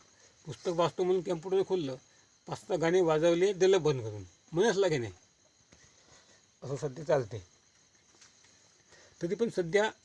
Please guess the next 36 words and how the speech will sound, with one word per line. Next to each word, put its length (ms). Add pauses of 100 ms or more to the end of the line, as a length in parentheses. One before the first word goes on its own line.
(220)
लई 280
येत 220
आहे 160
एकाग्रता, 500
त्यामुळे 500 (220)
मला 320 (440)
कोणते 220
ना 120
कोणते 300
विषय 240
सध्या 300
सुचते, 500 (160)
कथा, 220
कविता, 340
कादंबऱ्या 560
सुचायला 420
लागले 240
सध्या. 300 (880)
मा-, 300 (380)
दहा 360
बारा 280
दिवसापूर्वी 640
मला 200
एक 220
पुन्हा 200
कथा 280
सुचली 300
होती. 200
कथा 240
अशी 220
सुचली 360
होती 240 (1000)
का 100
त्या 140
कथेवर 600
एक 180